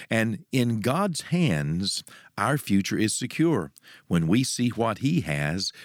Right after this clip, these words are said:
we can embrace it. It can become our dream and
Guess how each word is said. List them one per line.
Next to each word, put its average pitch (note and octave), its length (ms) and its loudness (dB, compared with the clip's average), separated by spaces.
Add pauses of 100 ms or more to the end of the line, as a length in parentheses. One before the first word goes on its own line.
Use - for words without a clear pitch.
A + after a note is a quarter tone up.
(100)
we F#2 240 2
can G#2+ 360 0
embrace G2 640 0
it. E2 220 0 (240)
It F#3 160 2
can D#3+ 220 0
become C#3+ 500 0
our F#2 220 0
dream F2+ 640 2
and G2+ 340 0